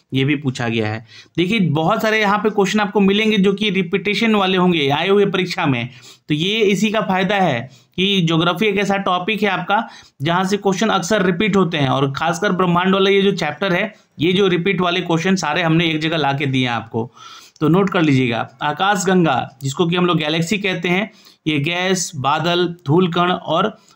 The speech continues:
अरबों तारों का समूह कहलाता है दोस्तों आकाश गंगा। हमारी आकाश गंगा का नाम क्या है, तो दुग्ध मेखला है। हमारे सौरमंडल या सूर्य जिस गंगा में स्थित हैं,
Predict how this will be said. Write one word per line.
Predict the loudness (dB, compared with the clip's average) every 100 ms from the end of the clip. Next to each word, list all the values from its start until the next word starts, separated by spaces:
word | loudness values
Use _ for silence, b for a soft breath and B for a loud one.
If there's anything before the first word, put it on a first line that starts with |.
| b -6
अरबों | -2 2 2 2
तारों | 2 2
का | 0
समूह | -2 2 2 2
कहलाता | 0 0 -2 -2
है | -2
दोस्तों | -2 0 -2 0
आकाश | -2 -4 -2
गंगा। | -2 0 -2 -6 _ B B B B
हमारी | -2 0 2
आकाश | 0 0 0 2
गंगा | 2 2
का | 2
नाम | 0 2 2
क्या | 2
है, | 0 -2
तो | -2 0
दुग्ध | 2 2 4
मेखला | 2 0 0 0
है। | 0 -2 -4 _ _ _ _ _ _ _ -4
हमारे | -2 0 0
सौरमंडल | 0 0 2 2 2 0
या | 0 -2
सूर्य | 0 0 0 -4 B B -2
जिस | 0
गंगा | 2 2 2
में | 2 0 -2 -2
स्थित | 0 -2 0
हैं, | -2